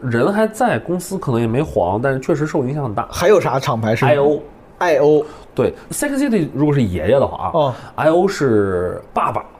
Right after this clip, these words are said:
Speaker 2: 哦。
Speaker 1: 呃，U C B是儿子。
Speaker 2: Second City 在总部在芝加哥。
Speaker 1: 芝加哥，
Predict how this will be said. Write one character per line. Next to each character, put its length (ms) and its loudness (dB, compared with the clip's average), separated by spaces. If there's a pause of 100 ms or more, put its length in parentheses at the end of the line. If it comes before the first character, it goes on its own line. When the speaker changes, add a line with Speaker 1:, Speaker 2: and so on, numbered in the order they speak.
(140)
Speaker 2:
哦。 560 2
Speaker 1:
呃 60 0
，U 120 0
C 100 -2
B 160 2
是 520 2
儿 220 2
子。 100 2 (500)
Speaker 2:
Second 280 2
City 240 2
在 400 6
总 240 2
部 320 4 (160)
在 180 4
芝 100 -2
加 160 4
哥。 80 2
Speaker 1:
芝 80 6
加 80 4
哥， 200 4